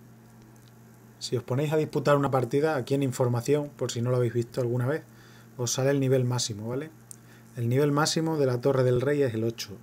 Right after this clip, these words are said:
El nivel máximo de las cartas comunes ocho, de las raras seis,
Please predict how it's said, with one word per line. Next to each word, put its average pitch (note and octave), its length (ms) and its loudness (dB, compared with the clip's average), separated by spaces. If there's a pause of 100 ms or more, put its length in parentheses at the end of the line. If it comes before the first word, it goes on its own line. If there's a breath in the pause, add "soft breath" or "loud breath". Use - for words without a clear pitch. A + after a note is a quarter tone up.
El A#2 100 -8
nivel B2 220 -2
máximo C3 280 0
de B2+ 60 2
las A#2+ 100 -2
cartas B2 320 -6
comunes C3+ 340 -2
ocho, E3 420 0
de C3 100 -2
las A2+ 180 -4
raras B2 280 -2
seis, E3 360 0